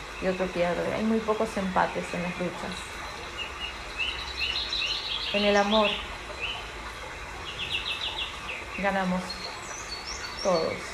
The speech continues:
porque permitimos que el ser se exprese, porque permitimos ver desde arriba como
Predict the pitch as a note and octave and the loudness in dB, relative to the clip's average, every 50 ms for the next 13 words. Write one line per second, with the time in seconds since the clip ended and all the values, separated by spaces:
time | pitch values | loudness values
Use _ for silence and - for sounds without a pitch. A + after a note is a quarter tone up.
0 | - - - - - - - - - - - - - - - G#3+ - - A3 G#3+ | -8 -8 -8 -8 -8 -8 -8 -8 -8 -8 -8 -10 -8 -2 -2 -2 0 0 0 2
1 | - G#3+ G#3 G#3 G#3+ G#3+ G#3 - A#3+ A#3 A3+ A3+ A#3 - - A3+ G3 G3+ F#3+ - | 2 4 2 4 2 0 0 2 2 4 4 4 2 2 2 2 2 2 0 0
2 | - G#3 G#3 - - A3 - - - - - A3 A3 G#3+ G#3+ - - - F#3 F#3 | -2 -2 -2 0 -2 -2 -2 -4 -6 -2 0 4 4 4 2 0 -4 -4 -4 -4
3 | F#3 - - - - - - - - - - - - - - - - - - G#3+ | -6 -8 -10 -10 -10 -10 -10 -10 -10 -10 -10 -10 -10 -10 -10 -10 -8 -2 -2 0
4 | G#3 - A3 G#3+ - G#3+ G#3 G3+ G#3 G#3+ G#3+ - A#3+ A#3+ A#3 G#3+ G#3 G3+ F#3+ F#3 | 2 2 2 4 6 4 4 4 2 2 2 2 4 4 4 6 4 4 4 8
5 | G#3 A3 G#3+ A3 A3+ G#3+ G#3 G#3 F#3+ F3+ F3+ F#3 A3 G#3+ G#3+ G#3 G3 F#3+ F#3 F#3 | 8 8 8 8 4 4 4 6 6 6 4 4 4 4 4 4 6 4 4 4
6 | F#3 F3+ F#3 | 4 2 2